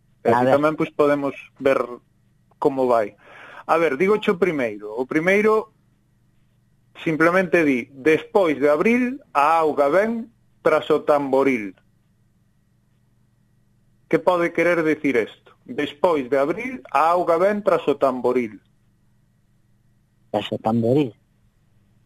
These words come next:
Speaker 1: Tras o tamboril. A que se pode referir aquí con tamboril? Algo que
Speaker 2: David.
Speaker 1: teña que ver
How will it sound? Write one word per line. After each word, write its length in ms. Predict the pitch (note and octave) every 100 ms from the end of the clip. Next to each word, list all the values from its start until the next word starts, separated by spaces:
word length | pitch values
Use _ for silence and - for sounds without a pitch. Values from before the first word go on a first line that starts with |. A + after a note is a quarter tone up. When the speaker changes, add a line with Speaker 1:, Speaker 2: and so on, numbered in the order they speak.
| _
Speaker 1:
Tras 240 | C#3+ C#3+ -
o 80 |
tamboril. 540 | C#3 C#3 C3 C3 A#2 G2
A 120 | C3
que 120 | C#3+ G3
se 100 | G3
pode 240 | A3+ G#3+
referir 420 | G3+ F3 G3 G#3+
aquí 200 | G3 A3+
con 200 | G#3+ F3+
tamboril? 640 | D#3+ D3 C3+ C3+ A2+ G#2 - _ _ _ _ _ _ _ _ _ _ _ _ _ _ _ _ _ _ _ C3+ C3 B2+ -
Algo 200 | C#3+ D#3
que 80 | F3
Speaker 2:
David. 60 | F3
Speaker 1:
teña 240 | E3 D#3+
que 80 | D#3+
ver 320 | D#3 E3 -